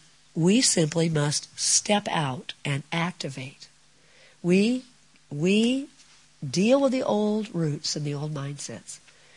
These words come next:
We hear the Rhema word, and then we step out, don't we, in activating that thing. That's what you do in new inventions,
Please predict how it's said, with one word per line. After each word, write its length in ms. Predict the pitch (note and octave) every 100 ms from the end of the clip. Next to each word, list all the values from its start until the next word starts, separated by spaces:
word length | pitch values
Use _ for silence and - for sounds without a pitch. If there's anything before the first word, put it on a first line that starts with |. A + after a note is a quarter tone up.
| _ -
We 200 | D#3 D#3
hear 420 | - A#3 A#3 B3
the 140 | A3
Rhema 340 | F3+ E3+ E3+ F3
word, 540 | D#3 C#3+ C#3+ E3 F3 _ _ _ _ _ _ _ _
and 180 | E3+ D#3
then 180 | E3 D3+
we 120 | D3
step 480 | - - G3+ G#3 -
out, 320 | E3 D#3 C3+ - -
don't 220 | D3+ -
we, 240 | C#3 D#3 -
in 200 | E3 C#3+ - -
activating 800 | F3 F#3 - G3 D#3+ D3+ D#3 D#3
that 240 | C#3 C#3
thing. 340 | - E3+ D3 C#3+
That's 260 | C#3+ E3+
what 140 | F#3 F3+
you 80 | E3+
do 400 | F#3 F3+ C#3+ -
in 280 | C#3+ C#3+ D3+
new 320 | D3+ F3 G3+ -
inventions, 920 | D3+ C#3+ D#3+ F3 - A3 A#3 - -